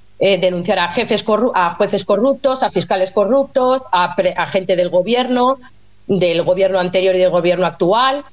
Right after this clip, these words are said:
Entonces, claro, es una persona bastante perseguida y yo, pues, al trabajar en ese medio de comunicación, como varias compañeras, me encontré con dos compañeras,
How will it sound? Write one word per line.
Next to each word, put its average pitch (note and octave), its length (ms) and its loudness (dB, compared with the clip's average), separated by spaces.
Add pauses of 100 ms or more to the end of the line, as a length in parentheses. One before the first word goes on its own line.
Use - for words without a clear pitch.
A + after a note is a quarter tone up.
(280)
Entonces, F3 360 -2
claro, G3 380 0
es F3+ 160 -2
una F#3+ 160 2
persona F#3+ 320 0
bastante F3 320 -2
perseguida B3 580 0
y A3+ 120 -4
yo, G#3+ 260 2
pues, F3+ 240 0
al F3+ 120 -2
trabajar E3+ 380 0
en F#3+ 140 0
ese G3 180 0
medio G3 220 2
de F#3+ 140 0
comunicación, F#3+ 640 0
como A3+ 220 0
varias C#4 300 -2
compañeras, B3+ 600 -2
me A3 80 -2
encontré G3+ 340 -2
con B3 160 -2
dos A#3 140 -2
compañeras, A#3 520 0